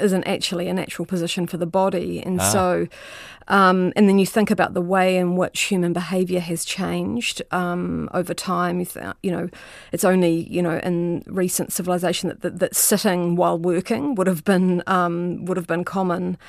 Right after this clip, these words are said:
Speaker 2: Yeah.
Speaker 1: But also that idea of, um, lounging or reclining, sitting to relax is a reasonably modern idea.
Speaker 2: Well, I mean, I'm thinking of, of, of culture here in New Zealand and Aotearoa, of course. Um, I mean, the earliest chair you've got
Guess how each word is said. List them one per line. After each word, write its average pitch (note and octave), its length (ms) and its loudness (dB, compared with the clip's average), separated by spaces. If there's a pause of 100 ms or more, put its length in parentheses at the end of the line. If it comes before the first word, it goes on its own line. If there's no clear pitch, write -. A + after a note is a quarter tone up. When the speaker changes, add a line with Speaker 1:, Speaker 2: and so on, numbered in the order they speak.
(280)
Speaker 2:
Yeah. G#2 120 0
Speaker 1:
But A3 100 8
also G#3+ 240 6
that F#3 140 4
idea F3 460 6
of, E3 280 -2
um, E3+ 460 0
lounging F3 920 0
or F3 140 -2
reclining, F3 720 0
sitting G#3 400 4
to F#3 140 -2
relax E3+ 720 0
is F3 240 -2
a F3 80 2
reasonably F3 680 -2
modern F3 720 -2
idea. F3 720 -4
Speaker 2:
Well, D#3 260 4
I C#3 80 4
mean, C3 220 2
I'm A2+ 100 2
thinking A#2 420 -2
of, G#2 240 -2
of, A2 440 -4 (180)
of B2 240 -4
culture A#2+ 400 0
here A2+ 320 2
in G#2+ 120 -2
New G#2 180 -2
Zealand A2+ 340 -2
and G#2+ 80 -4
Aotearoa, G#2+ 720 2
of A2+ 120 -6
course. - 560 -4
Um, A2 340 -2
I A2+ 100 -2
mean, A#2+ 140 -2
the A#2 160 -4
earliest B2+ 460 0
chair G#2 160 -2
you've G2 280 -4
got C3+ 260 0